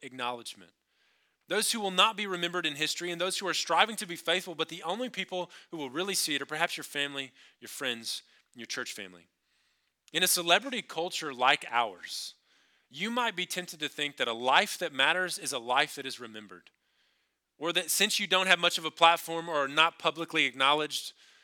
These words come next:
then you're far less than what you could be compared to others who do have a platform or who are recognized.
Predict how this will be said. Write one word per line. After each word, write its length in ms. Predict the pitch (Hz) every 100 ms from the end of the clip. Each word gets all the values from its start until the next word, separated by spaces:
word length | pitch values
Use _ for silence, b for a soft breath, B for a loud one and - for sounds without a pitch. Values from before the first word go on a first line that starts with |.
| b b _
then 120 | 147
you're 180 | 170 202
far 300 | 185 202 185
less 500 | 175 196 113 - - - _ 147
than 100 | 160
what 160 | 156
you 60 | 151
could 240 | - 156
be 120 | 139
compared 380 | 127 143 151 139
to 180 | - 139
others 440 | 143 127 101 -
who 140 | - 156
do 240 | - 196
have 180 | 170 123
a 60 | 117
platform 420 | - 113 117 117
or 80 | 127
who 160 | 156 156
are 300 | 160 170 127 b b b _
recognized. 880 | 123 160 151 110 101 90 - -